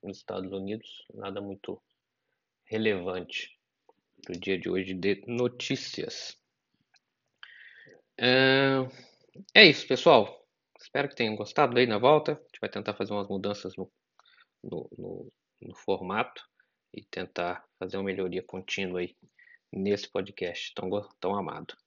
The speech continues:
É, bons trades pra todos e até amanhã com mais um Pod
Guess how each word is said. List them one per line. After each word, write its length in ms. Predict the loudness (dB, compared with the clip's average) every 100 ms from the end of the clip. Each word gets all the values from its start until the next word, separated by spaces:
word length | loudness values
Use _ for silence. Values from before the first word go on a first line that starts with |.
| _ -20 -20 _ _ _ _ _ _ _ _ _ _ _ _ _ _ -2
É, 360 | 2 4 4
bons 440 | 8 10 10 6 8
trades 340 | 10 10 10
pra 140 | 8 12
todos 440 | 12 10 6 -2 -6 -16 -20 _ -6
e 300 | 4 6 6 0
até 240 | 2 6
amanhã 420 | 8 8 8 4 -4 _ -20 -2
com 160 | 2
mais 320 | 8 8 8 4
um 260 | 0 -2 _ _ 0
Pod 540 | 4 4 4 2 0